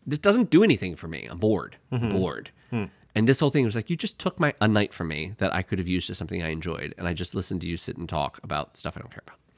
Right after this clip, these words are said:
Speaker 1: Anyway,
Speaker 2: Yeah.
Speaker 1: so that's a long answer to no, I could not, like, the,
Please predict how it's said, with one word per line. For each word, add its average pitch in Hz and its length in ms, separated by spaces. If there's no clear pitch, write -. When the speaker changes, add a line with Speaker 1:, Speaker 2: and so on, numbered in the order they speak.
Speaker 1:
Anyway, 160 260
Speaker 2:
Yeah. 349 140
Speaker 1:
so 208 160
that's 247 340
a 269 60
long 202 260
answer 190 240
to 165 300
no, 175 420
I 117 120
could 139 180
not, 135 240
like, 120 160
the, - 80